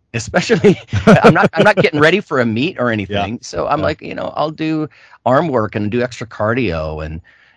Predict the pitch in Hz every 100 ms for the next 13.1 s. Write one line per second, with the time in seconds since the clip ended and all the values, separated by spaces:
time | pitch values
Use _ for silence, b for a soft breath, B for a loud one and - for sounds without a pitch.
0 | _ - - - 113 117 117 123 120 104
1 | 107 107 104 90 87 - 110 92 92 90
2 | 110 - - 92 - 85 85 80 87 95
3 | 92 87 82 85 85 - 87 - 95 87
4 | 82 - - 80 85 87 85 85 82 78
5 | 78 65 - 85 82 87 - _ - -
6 | 85 80 - 78 - - 87 78 - -
7 | 76 - - - B B B B B _
8 | - - - - _ _ - - 135 160
9 | 151 156 143 156 120 165 156 165 202 -
10 | - - 117 101 - 110 175 85 - _
11 | - 135 208 - 139 117 107 123 120 151
12 | 233 - 151 - 113 120 95 90 107 -
13 | -